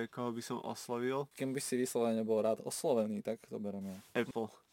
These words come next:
Speaker 2: Vieš, čo je sranda? Že to som chcel povedať aj ja.
Speaker 1: Aha.
Speaker 2: Ale príde mi to také hrozne neuskutočniteľné, ale isto sa dá vytvoriť nejaký content pre nich, že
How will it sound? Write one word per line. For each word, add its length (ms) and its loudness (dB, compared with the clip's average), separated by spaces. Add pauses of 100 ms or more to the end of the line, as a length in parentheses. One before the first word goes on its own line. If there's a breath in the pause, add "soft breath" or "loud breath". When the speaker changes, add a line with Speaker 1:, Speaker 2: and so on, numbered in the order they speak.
(300)
Speaker 2:
Vieš, 200 -2
čo 100 2
je 100 2
sranda? 420 6
Že 160 8
to 140 0
som 180 2
chcel 240 -2
povedať 480 4
aj 120 2
ja. 200 10
Speaker 1:
Aha. 240 4 (160)
Speaker 2:
Ale 160 8
príde 280 4
mi 120 4
to 160 -2
také 400 4
hrozne 400 4
neuskutočniteľné, 1200 2 (300 loud breath)
ale 300 8 (220)
isto 240 0
sa 140 2
dá 160 8
vytvoriť 420 0
nejaký 300 -2
content 480 -2
pre 200 -6
nich, 240 -6
že 380 0